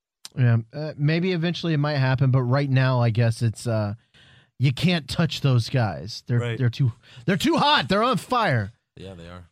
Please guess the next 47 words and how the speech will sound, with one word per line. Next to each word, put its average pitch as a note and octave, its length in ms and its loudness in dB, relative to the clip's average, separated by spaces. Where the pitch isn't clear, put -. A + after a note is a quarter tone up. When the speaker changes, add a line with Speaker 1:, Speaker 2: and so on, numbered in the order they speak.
Speaker 1:
Uh, D3 600 0
so A3 180 -4
another A3+ 260 -2
thing G3 180 -4
I F#3+ 60 -2
felt F3+ 220 -6
kinda E3+ 180 -4
sad E3 440 -6
about A2 480 -4
was, B2+ 400 -2
uh, A#2+ 340 0
y-, B2+ 120 -12
you D#3 120 -2
know, D#3+ 140 0
Lacey, D3 360 -2
you D#3 80 0
remember D3 300 0
Lacey A#2 400 -2
Evans, G#2+ 400 -4
right? A#2 320 -4
Speaker 2:
Yep. G#2 120 -12
Speaker 1:
Apparently D#3 520 -2
she D3+ 180 -8
lost D3+ 300 -6
her C3 80 -2
home C#3 340 0
and A2 180 2
everything G#2+ 540 -2
in G#2 80 -6
Hurricane, A2 540 -2
or A2 140 -8
Hurricane A#2+ 540 -4
Irma. A#2+ 320 -4
Speaker 2:
Oh, D#2 180 -14
that D#2 100 -20
sucks. - 240 -20
Speaker 1:
Yeah, B2+ 140 -6
it A#2 80 -10
does. G#2+ 500 -6
She - 100 -8
posted C#3+ 360 -2
this, B2+ 220 0
uh, A#2+ 260 0
picture B2+ 460 -4
on, A2+ 160 0
uh, G#2+ 160 -2
Instagram. A2 600 -4